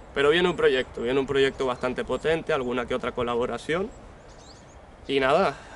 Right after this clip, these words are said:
trabajando ya con gente de México, vamos a ver qué podemos hacer también con alguna peña de Argentina que tenemos por ahí todavía. Ya hice un tema con uno de Argentina,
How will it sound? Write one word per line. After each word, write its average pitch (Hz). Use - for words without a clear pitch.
trabajando 139
ya 143
con 139
gente 135
de 123
México, 180
vamos 123
a 123
ver 123
qué 120
podemos 123
hacer 123
también 127
con 127
alguna 123
peña 123
de 120
Argentina 127
que 123
tenemos 123
por 120
ahí 123
todavía. 117
Ya 123
hice 147
un 135
tema 143
con 127
uno 131
de 131
Argentina, 135